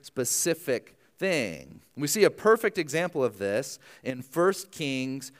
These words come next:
chapter eighteen. You can turn there if you want. You don't have to. But this is the story of Elijah versus the prophets of Baal. You remember the story? Elijah tells the prophets of Baal to set up an altar, and then Elijah would do the same, and they'd have a fire-making contest,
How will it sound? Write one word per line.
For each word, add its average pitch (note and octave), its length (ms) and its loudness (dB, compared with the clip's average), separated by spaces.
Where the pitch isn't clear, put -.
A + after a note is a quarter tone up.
chapter A2+ 560 -2
eighteen. D3 520 -4
You B2+ 100 -4
can A#2 140 -10
turn D#3+ 260 -4
there D3+ 100 0
if C#3 100 -6
you A#2+ 80 -4
want. B2 240 0
You G#2+ 80 -6
don't G2+ 180 -8
have C#3 300 -4
to. D#3+ 140 -6
But C3+ 120 0
this D#3+ 180 2
is F#3+ 100 -4
the F#3+ 100 0
story C#3 540 2
of B2+ 160 6
Elijah G3 880 4
versus C#3 400 0
the B2 80 -2
prophets D#3+ 600 4
of B2+ 320 0
Baal. G#2+ 440 6
You F#2+ 60 -4
remember A#2+ 220 -2
the B2+ 80 -4
story? A2 600 2
Elijah A#2 420 2
tells B2 420 0
the B2 60 -6
prophets C3 400 0
of A#2+ 100 -10
Baal C3 240 2
to A2+ 100 -6
set B2+ 220 0
up C3 100 -2
an G#2+ 80 -6
altar, D3 460 2
and A#2 100 -2
then G2 120 -6
Elijah B2 400 0
would B2 100 -6
do C3 120 -4
the A#2 80 -4
same, D3 400 0
and A#2+ 100 -4
they'd B2 120 2
have A#2+ 160 0
a A2+ 40 -8
fire-making C3+ 580 4
contest, D3 680 2